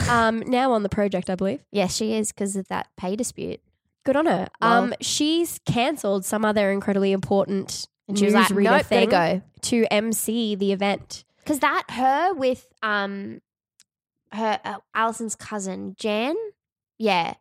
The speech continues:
Speaker 1: And then there was the domestic violence epi-, um, expert that was from Griffith, 'cause
Speaker 2: Mm.
Speaker 1: that was the morning the appeal had gone through.
Speaker 2: Mm.
Speaker 1: And Lisa was pissed.
Speaker 2: She was not having it.
Speaker 1: She was, like, not fucking having it. And I mean, good for her 'cause, like, she's got a profile and,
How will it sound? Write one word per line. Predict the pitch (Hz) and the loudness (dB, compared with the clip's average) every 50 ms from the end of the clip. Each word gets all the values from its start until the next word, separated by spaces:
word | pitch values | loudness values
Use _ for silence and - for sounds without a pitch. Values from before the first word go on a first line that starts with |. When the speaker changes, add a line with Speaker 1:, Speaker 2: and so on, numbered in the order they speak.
| _ _ _ _ _ _ - | _ _ _ _ _ _ -6
Speaker 1:
And | - 214 214 214 | -4 -2 0 0
then | 214 208 202 202 | 0 0 0 0
there | 202 196 | -2 -2
was | 196 208 202 - | -2 -2 -4 -4
the | - 196 | -6 -6
domestic | - 196 190 190 185 - 202 196 | -4 -4 -4 -4 -6 -6 -6 -4
violence | 190 170 170 175 180 - - | -4 -4 -4 -6 -8 -8 -10
epi-, | 185 - 190 185 - - - | -10 -8 -10 -10 -10 -8 -8
um, | 180 180 180 180 190 - | -6 -6 -6 -6 -8 -8
expert | - 185 - - - 190 180 - | -10 -10 -8 -8 -6 -8 -8 -6
that | - 196 - | -8 -8 -8
was | - 196 - | -8 -8 -10
from | - 190 175 170 175 175 - - _ - | -8 -8 -8 -8 -8 -10 -12 -14 _ -6
Griffith, | - 175 175 - 196 - - - 214 - - - | -6 -6 -6 -6 -8 -8 -8 -8 -10 -14 -14 -8
'cause | - 247 214 | -4 -2 0
Speaker 2:
Mm. | 196 | 0
Speaker 1:
that | 208 196 | 2 0
was | 220 214 202 | 0 0 -2
the | 214 | -2
morning | 202 190 180 180 175 175 | -2 -2 -4 -4 -6 -6
the | 175 170 | -8 -8
appeal | 175 - - - 175 180 | -8 -10 -8 -8 -8 -6
had | 180 180 - | -6 -8 -8
gone | 180 170 180 | -8 -10 -10
through. | 185 - - - - - | -10 -12 -10 -10 -8 -4
Speaker 2:
Mm. | 240 214 190 151 - - - _ _ _ _ - | -4 -4 -4 -6 -10 -16 -20 _ _ _ _ -14
Speaker 1:
And | 180 185 185 185 180 - _ _ _ - | -10 -8 -8 -8 -10 -12 _ _ _ -20
Lisa | - 202 196 196 214 247 - - 330 359 381 349 - - | -14 -10 -8 -8 -8 -8 -8 -8 -6 -6 -6 -8 -6 -2
was | 196 196 185 185 185 185 - - - _ _ _ _ - | 0 0 2 2 0 -2 -4 -6 -10 _ _ _ _ -4
pissed. | - - - - - - - - | -4 -4 -4 -6 -12 -10 -8 -6
Speaker 2:
She | - - - - 277 | -4 -4 -2 -2 0
was | - 427 - - | 0 0 0 0
not | 214 202 208 190 185 185 - - | 0 2 2 2 2 0 0 -2
having | 180 185 185 185 220 262 | -4 -4 -2 -2 -2 0
it. | 262 - 311 | 0 0 0
Speaker 1:
She | 330 359 | 0 0
was, | 415 480 523 - | 0 -2 -2 -2
like, | 302 262 220 196 185 - - | -2 -2 -2 -4 -4 -6 -6
not | 185 180 160 - - | -6 -6 -6 -8 -10
fucking | - 170 - - 165 | -14 -14 -12 -12 -14
having | 156 160 156 165 165 | -12 -12 -12 -12 -12
it. | 123 123 - | -10 -6 -4
And | 220 233 | -2 0
I | 240 233 | 0 0
mean, | 233 233 226 | 0 0 -2
good | 196 202 190 - | -2 -2 -4 -4
for | 185 170 | -6 -8
her | 165 - - - | -8 -10 -12 -10
'cause, | - - - | -10 -8 -8
like, | - - - | -8 -8 -8
she's | - 220 - | -8 -8 -6
got | - 214 196 | -6 -6 -6
a | - | -6
profile | - - - - - - - - - | -6 -8 -8 -8 -6 -6 -6 -6 -6
and, | 196 - - 90 95 - | -8 -12 -12 -16 -18 -18